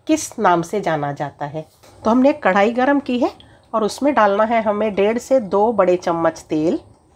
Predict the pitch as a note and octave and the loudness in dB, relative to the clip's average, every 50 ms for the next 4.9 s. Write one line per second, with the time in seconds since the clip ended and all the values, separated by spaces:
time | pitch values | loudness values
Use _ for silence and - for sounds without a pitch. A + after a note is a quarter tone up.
0 | _ _ _ _ _ _ _ _ _ _ _ _ - - - - - - - - | _ _ _ _ _ _ _ _ _ _ _ _ -20 -20 -12 -6 -6 -4 -4 0
1 | - F#3 G3 G#3 - A#3+ A#3+ B3+ B3+ B3+ C4 C#4 B3+ C4 A#3+ A#3+ A#3+ A#3 - B3+ | 0 0 0 2 0 0 0 0 0 0 0 0 0 0 0 -2 -2 -2 -4 -8
2 | B3+ - - F4+ G4 F#4+ D4+ - - A#3 A3 G3+ - F#3 E3+ E3+ E3 G3+ G3+ G3+ | -8 -6 -6 -4 0 2 2 4 4 2 2 4 4 4 4 4 2 0 -2 0
3 | F#3+ F#3+ G3 G3 G3 F#3+ F#3 - E3+ D#3+ D#3 F3+ E3+ D#3+ D#3+ D3 D3 F3+ F#3+ - | -2 -4 -2 0 -2 -2 -2 -4 -6 -6 -2 -4 -2 -2 -2 -2 -2 -2 -4 -4
4 | - E3 D3+ D3 D3+ C#3 - - - D#3 D3 C#3 - - D3+ E3 A#3+ - | -4 -4 -4 -2 -4 -6 -6 -6 -4 -4 -4 -4 -4 -6 -6 -6 -6 -8